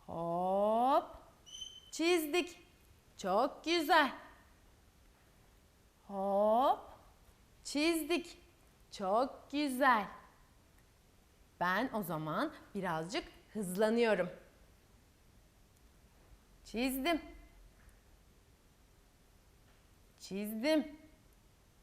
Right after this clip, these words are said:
Çok güzel. Siz de çiziyorsunuz değil mi? Aferin size. Çizdim. Çok güzel.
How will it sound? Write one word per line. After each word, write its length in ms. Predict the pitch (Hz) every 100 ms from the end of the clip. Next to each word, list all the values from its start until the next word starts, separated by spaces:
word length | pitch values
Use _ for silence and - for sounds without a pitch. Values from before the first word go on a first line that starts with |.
| _ _ - _ - _ - _ - _ _ _ - _ - - - -
Çok 380 | - 185 214 -
güzel. 380 | 294 294 269 202 - -
Siz 260 | 220 196
de 120 | 240
çiziyorsunuz 840 | 233 220 247 294 359 349 302 240 180
değil 220 | 196 285
mi? 280 | 539 415 202 - -
Aferin 680 | 180 196 339 - 294 208 180
size. 360 | - 151 - - - - - - _ _ - - - - _ - - - - - - - - - - -
Çizdim. 640 | - 262 311 302 285 370 311 - - - - _ - - - - - - - _ - _ - - - - - - - - - - _ -
Çok 500 | - 180 185 226 -
güzel. 640 | 285 311 269 320 294 220